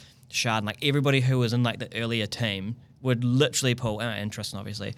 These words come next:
would literally pull, like, you know, sixty, eighty hour weeks at the start. Like, we were all going, like, hammer and tong to basically deliver.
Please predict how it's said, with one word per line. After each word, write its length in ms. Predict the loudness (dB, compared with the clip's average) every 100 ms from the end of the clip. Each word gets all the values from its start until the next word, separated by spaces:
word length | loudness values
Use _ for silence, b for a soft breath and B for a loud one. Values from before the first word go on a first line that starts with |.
| B B
would 160 | 0 2
literally 320 | 2 4 2
pull, 320 | 4 4 4
like, 260 | 2 0 -2
you 40 |
know, 160 | -4 -4
sixty, 480 | -4 -6 -6 -8 -6
eighty 240 | -4 -4 -4
hour 180 | -4 -6
weeks 300 | -6 -6 -8
at 80 |
the 60 | -4
start. 340 | -4 -2 -6 -8 B B
Like, 180 | 0 0
we 100 | 2
were 120 | 2 0
all 280 | 0 2 2
going, 380 | 2 0 -2 -4
like, 300 | -4 -6 -10
hammer 400 | -4 -2 0 -2
and 100 | -2
tong 320 | -2 -2 -2
to 80 | -2
basically 380 | 0 0 -2 -6
deliver. 500 | -4 -4 -4 -6